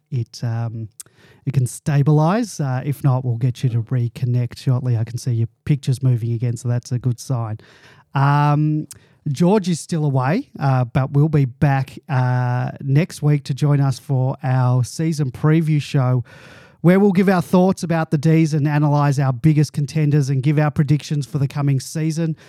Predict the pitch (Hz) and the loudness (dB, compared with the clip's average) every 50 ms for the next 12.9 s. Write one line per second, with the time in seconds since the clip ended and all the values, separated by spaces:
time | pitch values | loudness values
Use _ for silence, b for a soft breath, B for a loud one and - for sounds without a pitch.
0 | B B B B 156 151 156 151 151 - 170 156 135 - 160 156 147 - - 151 | B B B B 2 4 4 4 2 0 -2 -4 -4 -2 -2 -2 0 2 2 2
1 | 135 - - - 175 175 - - - 151 135 131 - - 135 120 160 156 147 156 | 2 2 2 2 2 2 2 0 -2 -2 -2 -2 -2 -4 -6 -2 -2 -2 0 0
2 | - 147 139 131 151 143 139 139 139 139 135 135 131 139 135 131 - - 151 147 | 0 0 0 0 0 0 0 2 2 0 0 0 0 -2 -4 -4 -4 -2 -2 0
3 | 147 147 139 131 120 - B B B B B B 143 151 170 175 - - - 160 | 2 2 2 0 0 -4 B B B B B B 2 2 2 2 0 0 0 2
4 | 139 143 - - - 170 165 165 147 160 147 - - 156 147 143 139 143 131 - | 2 2 0 -2 -4 -4 -4 -4 -4 -4 -4 -2 2 2 2 4 2 2 0 0
5 | - 165 156 143 - - 151 151 147 - - - 151 156 151 151 147 139 - 147 | 0 0 0 -2 -2 -4 -4 -4 -4 -4 -2 0 2 2 2 2 0 0 0 0
6 | 143 156 180 190 202 196 185 175 170 165 156 165 156 151 - - - b b b | 0 2 2 0 0 0 2 2 2 2 2 2 2 0 -2 -4 -10 b b b
7 | b b b 156 151 120 117 151 170 202 214 - - 180 165 156 143 135 - - | b b b 0 2 2 4 4 4 4 2 0 -2 -2 0 2 0 0 0 0
8 | 160 151 147 - - - 151 143 139 131 120 - - 151 151 143 143 139 139 131 | 2 2 2 0 -2 -2 0 0 2 0 -2 -2 -2 0 2 4 4 2 2 0
9 | - - b b b b b b - 135 120 143 143 151 160 - 156 143 - - | -4 -8 b b b b b b -2 0 2 4 4 2 2 0 -2 -4 -4 -4
10 | 160 147 139 123 135 127 113 - 147 135 135 135 120 135 135 135 135 - - 160 | -6 -6 -4 -2 -4 -4 -2 0 2 2 2 2 2 2 2 2 2 0 2 2
11 | 151 147 135 - 151 135 139 131 - - 139 - - - 156 151 147 143 139 131 | 2 2 0 -2 -4 -4 -4 -4 -6 -6 -10 -10 -4 -2 0 2 2 2 2 0
12 | 120 B B B B B B B - 123 135 135 131 127 127 127 120 | -2 B B B B B B B 0 4 4 4 6 4 4 2 0